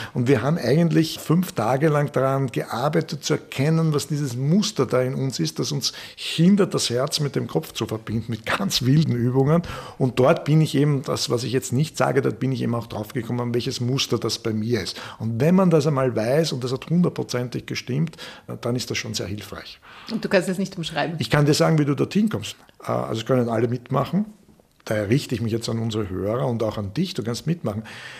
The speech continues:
Speaker 1: Denk an den Augenblick, wo du in deinem Leben das erste Mal bewusst jemanden angelogen hast.
Speaker 2: Boah, interessant, weiß man das?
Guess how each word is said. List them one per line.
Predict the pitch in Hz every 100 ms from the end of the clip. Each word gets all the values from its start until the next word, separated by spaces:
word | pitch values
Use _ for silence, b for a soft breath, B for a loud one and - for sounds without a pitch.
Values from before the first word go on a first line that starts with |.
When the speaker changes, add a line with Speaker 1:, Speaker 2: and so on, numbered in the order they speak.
| B B B -
Speaker 1:
Denk | 160 220
an | 226 208
den | 185 180
Augenblick, | - 123 165 190 180 175 147
wo | 156 156 185
du |
in | - 143
deinem | 139 135
Leben | 123 131 165
das | 156 147
erste | - 135 156 175 185
Mal | 151 139 147
bewusst | 131 110 120 196 - -
jemanden | 135 131 131 139
angelogen | 113 113 110 101 90 85 87
hast. | 95 - - - - -
Speaker 2:
Boah, | 160 151
interessant, | 156 165 156 156 -
weiß | 175 165
man | -
das? | 170 247 285 -